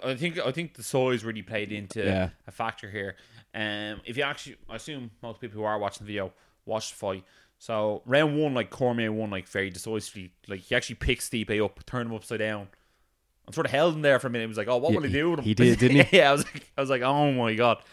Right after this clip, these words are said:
Speaker 1: And especially when you see the height difference between Cormier and, like, the other heavyweights, you're like,
Speaker 2: Yeah.
Speaker 1: "Jesus, that's mad."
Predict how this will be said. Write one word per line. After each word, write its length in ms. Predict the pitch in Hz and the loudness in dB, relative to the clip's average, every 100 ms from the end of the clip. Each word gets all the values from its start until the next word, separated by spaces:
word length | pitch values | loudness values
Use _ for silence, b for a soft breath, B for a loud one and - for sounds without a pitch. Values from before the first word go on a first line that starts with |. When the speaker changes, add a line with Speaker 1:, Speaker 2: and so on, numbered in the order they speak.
| b b - | b b -4
Speaker 1:
And 80 | 120 | -4
especially 380 | - 151 165 | 0 0 0
when 160 | 165 151 | -4 -4
you 60 | 135 | -4
see 360 | 143 127 113 _ _ _ _ | -4 -2 -4 _ _ _ _
the 80 | 117 | -2
height 340 | 120 127 131 - | 2 2 2 -2
difference 300 | 127 120 98 | -4 -6 -8
between 180 | 113 | -6
Cormier 520 | 110 120 120 107 104 104 | -2 -2 -2 -2 -4 -6
and, 200 | 104 101 | -8 -10
like, 160 | 95 | -10
the 80 | 110 | -6
other 120 | 107 | -4
heavyweights, 460 | 104 104 98 92 - | -4 -4 -6 -8 -10
you're 80 | 95 | -8
like, 120 | 90 | -6
Speaker 2:
Yeah. 100 | 82 _ _ _ - | -8 _ _ _ -18
Speaker 1:
"Jesus, 420 | 147 160 170 113 | -12 -8 -8 -8
that's 240 | 98 104 | -10 -10
mad." 240 | 110 98 | -8 -8